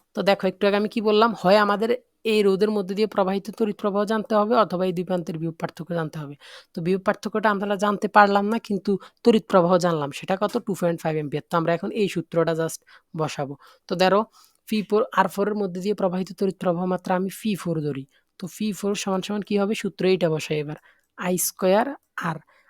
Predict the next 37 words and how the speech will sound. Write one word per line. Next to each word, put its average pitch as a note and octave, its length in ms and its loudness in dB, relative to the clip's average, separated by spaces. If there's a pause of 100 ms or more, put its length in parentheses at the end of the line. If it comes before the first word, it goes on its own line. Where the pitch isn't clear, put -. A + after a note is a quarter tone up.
(160)
আর G#3 180 12 (100)
হবে A#3 200 8 (180)
আর F3+ 160 10
ফোর G3+ 140 -2 (120)
নিজে, D3+ 220 -4 (160)
শুরুতেও F3 460 -2
বললাম। C#3+ 240 -8 (100)
আর A#3 80 -12 (260)
আই A#3 180 6
হবে A3+ 180 0 (140)
আর F3+ 140 2
ফোর F#3 200 -4
এর F#3 60 -6 (140)
তড়িৎ F3+ 260 -6
প্রবাহ, C#3+ 240 -10 (100)
অর্থাৎ - 240 -14 (200)
আই E3+ 160 -4
ফোর। - 160 -20 (440)
তো - 40 -20 (100)
সমান G3 240 -2
সমান F#3+ 160 -4 (100)
আই F#3+ 140 -2
ফোর G3+ 120 -4 (100)
মান G#3+ 120 -2 (100)
কত? G#3 120 -6 (120)
দেখো, F#3+ 140 -6 (100)
টু F#3+ 80 -6 (100)
পয়েন্ট E3+ 280 0
ফাইভ C#3+ 160 -6 (2000)
স্কয়ার D#3+ 520 -4 (1160)
গুণিত F#3 480 -4 (500)
আর F#3+ 160 4
ফোর A3+ 220 -4
কত? G#3+ 160 0 (200)
লক্ষ্য - 320 -6
রাখো, A3 220 -4 (480)
আমাদের D#3+ 320 -4